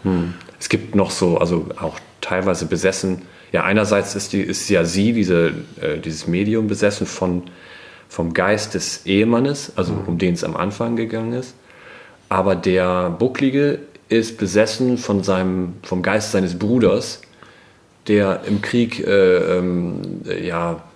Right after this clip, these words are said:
Speaker 1: von, von seiner Angebeteten betrogen, äh,
Speaker 2: Ja.
Speaker 1: wird, äh, von so einem Soldaten.
Speaker 2: Ja.
Speaker 1: Äh, und, und die, die ihn dann quälen quasi,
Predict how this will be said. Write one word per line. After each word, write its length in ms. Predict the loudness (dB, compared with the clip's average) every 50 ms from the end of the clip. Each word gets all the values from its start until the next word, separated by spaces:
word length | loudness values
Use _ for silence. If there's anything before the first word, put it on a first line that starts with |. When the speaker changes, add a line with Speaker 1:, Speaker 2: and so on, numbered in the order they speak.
| -20 -20 -18
Speaker 1:
von, 340 | -8 -4 -2 -2 0 -2 -2
von 240 | 0 -2 -2 0 0
seiner 480 | 0 0 2 2 2 2 2 0 -2 -4 -8 -14 -16 -16 -10 -4
Angebeteten 880 | -2 0 2 2 2 4 2 2 2 2 0 0 0 0 0 -2 -4 -6 -12 -20 _ _ _ _ -8
betrogen, 760 | -8 -6 -6 -4 -2 2 2 2 4 2 2 0 0 0 0
äh, 60 | 0
Speaker 2:
Ja. 340 | 2 4 4 4 4 2 2
Speaker 1:
wird, 480 | 4 6 6 6 4 2 -2 -8 -8 -6
äh, 320 | -4 -2 -2 0 -2 -2
von 260 | -4 -6 -6 -6 -4
so 80 | -4 -6
einem 180 | -6 -8 -8 -10 -14 -20 _
Soldaten. 640 | -8 -4 -4 -2 0 2 0 0 0 -2 -4 -4 -2
Speaker 2:
Ja. 320 | -2 -2 -2 -2 -4 -4 -8 -10 -14 -16 -18 -14 -6
Speaker 1:
Äh, 340 | 0 2 4 4 4 4 4
und, 240 | 2 0 -2 -4 -6
und 180 | -6 -6 -4 -4
die, 180 | -2 -2 -4 -4
die 180 | -4 -4 -2 -2
ihn 100 | -2 -2
dann 160 | -2 -2 -4
quälen 420 | -2 2 4 4 6 4 4 2 0
quasi, 600 | 0 2 2 2 2 0 0 -2 -2 -2 -4